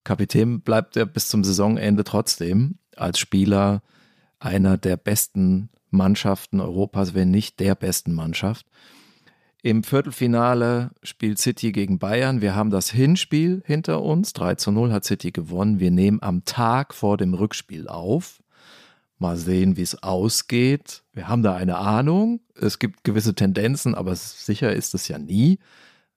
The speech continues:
Dennoch ist natürlich klar, dass wir Gündoğan unbedingt mal eine Folge widmen wollen.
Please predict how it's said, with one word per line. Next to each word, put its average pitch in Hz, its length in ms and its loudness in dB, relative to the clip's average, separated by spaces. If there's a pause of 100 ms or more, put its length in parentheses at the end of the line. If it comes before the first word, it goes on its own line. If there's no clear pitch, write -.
(140)
Dennoch 95 320 4
ist - 240 -10
natürlich 87 360 -6
klar, 92 280 -4
dass - 280 -10
wir 90 120 -4
Gündoğan 90 800 2 (420)
unbedingt 92 500 0
mal 85 420 -2
eine 82 600 -4
Folge 104 600 0
widmen 135 400 -2
wollen. 117 500 2